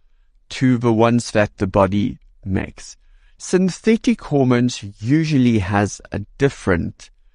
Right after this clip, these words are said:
um, molecular structure and therefore can act differently, or when they metabolize, break down into different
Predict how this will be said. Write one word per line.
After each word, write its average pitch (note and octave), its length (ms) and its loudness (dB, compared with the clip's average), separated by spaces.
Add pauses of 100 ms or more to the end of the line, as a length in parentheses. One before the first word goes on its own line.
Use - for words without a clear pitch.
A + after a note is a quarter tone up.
(400)
um, G#2+ 320 2 (760)
molecular A2+ 720 0
structure - 640 -8 (1040)
and A2 220 0
therefore A2+ 680 0
can A2+ 320 0 (100)
act - 480 -6 (160)
differently, A2 720 -2 (560)
or F3 500 2
when B2+ 260 2
they A2+ 180 4
metabolize, G#2+ 1200 0 (340)
break A#2 320 0
down A2 340 2 (120)
into A2+ 420 -2
different A2 840 0